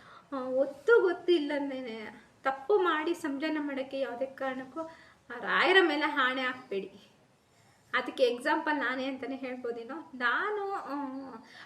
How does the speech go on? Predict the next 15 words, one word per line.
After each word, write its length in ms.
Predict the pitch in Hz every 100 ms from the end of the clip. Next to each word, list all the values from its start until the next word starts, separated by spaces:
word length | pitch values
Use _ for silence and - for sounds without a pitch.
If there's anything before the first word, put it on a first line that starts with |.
| -
ಅದು 160 | 311
ಬೇಕು 440 | 381 285 269 381 392
ಅಂತ 240 | 349 349 339
ಮಾಡಿದ್ದಲ್ಲ, 680 | 285 254 285 277 262 254 240 392 - - _ _ 427
ಮಾತಿನ 360 | 480 466 392
ಭರವಸೆಗಳಲ್ಲಿ 720 | 302 294 294 294 277 277 277
ಬರ್ತಾ 380 | 269 233 - 294
ಬರ್ತಾ, 680 | 285 262 285 285 247 233 - - - - _ 226
ಆ, 60 | 220 208 202 202 - - _ 294
ಮನಸ್ತಾಪಗಳು 640 | 392 - 370 339 277 277
ನಡೀತಾ 380 | 262 254 247 247
ಇತ್ತು. 240 | 254 339 311 - - - - -
ಅವಾಗ 180 | 294 320
ಒಂದು 160 | 320
ಸಂಜಾನ 440 | 311 294 285 330